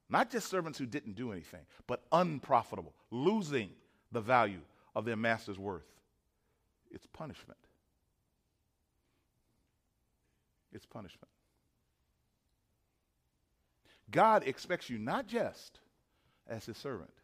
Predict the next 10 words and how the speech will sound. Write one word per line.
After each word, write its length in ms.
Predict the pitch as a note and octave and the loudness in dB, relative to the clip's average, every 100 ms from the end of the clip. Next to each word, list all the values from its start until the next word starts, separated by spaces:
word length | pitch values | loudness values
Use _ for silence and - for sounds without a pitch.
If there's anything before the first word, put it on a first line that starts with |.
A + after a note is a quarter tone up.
| _ _ _ _ - | _ _ _ _ -10
not 240 | G3 A3 | -8 -8
just 400 | B2+ A#2 F2 - - | -8 -6 -8 -10 -14
to 80 | |
do 180 | A2 A#2+ G#2 | -10 -10 -8
good. 220 | A#2 - - - _ _ _ _ _ _ _ _ _ _ _ _ _ _ _ _ | -10 -12 -18 -20 _ _ _ _ _ _ _ _ _ _ _ _ _ _ _ _
He 100 | G#3 | -4
does 180 | G#3 F3 | -2 -2
not 160 | F3+ E3+ | 0 -2
expect 360 | - D#3 - | -4 -8 -8
you 140 | C#3+ | -12